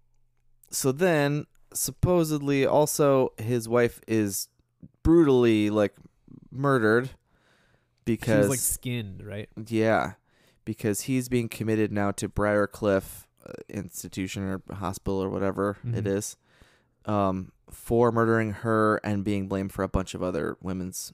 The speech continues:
Speaker 1: murders as
Speaker 2: Yeah.
Speaker 1: well, and being called Bloodyface. So we have this lady, Lana Winters,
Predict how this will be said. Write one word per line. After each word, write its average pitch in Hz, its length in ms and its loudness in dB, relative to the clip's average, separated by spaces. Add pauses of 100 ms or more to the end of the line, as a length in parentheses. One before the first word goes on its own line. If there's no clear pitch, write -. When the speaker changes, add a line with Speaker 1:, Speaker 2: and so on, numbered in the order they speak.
Speaker 1:
murders 87 440 -8
as 87 140 -12
Speaker 2:
Yeah. - 100 -4
Speaker 1:
well, - 260 -8 (880)
and 85 400 -8
being 82 200 -8
called 87 360 -8
Bloodyface. - 680 -10 (1000)
So - 180 -2
we 120 80 2
have 123 140 0
this 120 160 -6
lady, 120 240 0
Lana 120 420 0
Winters, 117 920 -4